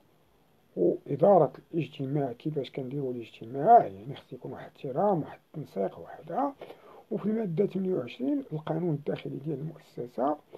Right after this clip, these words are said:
في المادة خمسة وعشرين كنتكلموا على مهام ديال المجلس والهياكل المكونة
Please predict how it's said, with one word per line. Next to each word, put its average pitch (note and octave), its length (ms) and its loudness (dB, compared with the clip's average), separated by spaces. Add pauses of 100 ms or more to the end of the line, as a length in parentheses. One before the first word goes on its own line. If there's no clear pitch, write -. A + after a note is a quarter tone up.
(760)
في - 100 -4
المادة G3+ 360 6
خمسة D#3+ 260 0
وعشرين D#3+ 360 0
كنتكلموا F3+ 540 0
على D#3 120 4
مهام D#3 340 4
ديال D3 220 2
المجلس D3 440 0
والهياكل D3 440 2
المكونة C3+ 800 0